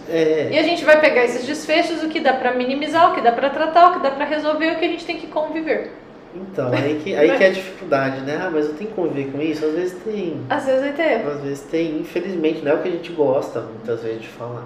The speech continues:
Speaker 1: mas às vezes tem.
Speaker 2: É.
Speaker 1: E, e não é, e não é um problema, porque isso também foi resultado de outras escolhas, né?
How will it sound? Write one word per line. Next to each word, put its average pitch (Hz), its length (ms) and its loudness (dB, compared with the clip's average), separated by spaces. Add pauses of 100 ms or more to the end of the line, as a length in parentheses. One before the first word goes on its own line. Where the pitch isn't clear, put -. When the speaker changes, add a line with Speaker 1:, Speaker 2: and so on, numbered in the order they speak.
Speaker 1:
mas 113 140 -10
às 151 140 -8
vezes 104 400 -12
tem. 175 260 -8 (100)
Speaker 2:
É. 247 280 -2 (840)
Speaker 1:
E, 135 60 -8
e - 20 -8
não 151 260 -6
é, 185 260 -4 (600)
e 156 80 -6
não 156 100 -2
é 160 100 0
um 190 100 -6
problema, 170 320 -2
porque 185 140 -12
isso - 140 -12
também 190 380 -6 (100)
foi 196 140 -6
resultado 139 680 -8
de 127 160 -10
outras 123 440 -6
escolhas, 104 580 -10
né? 123 220 -8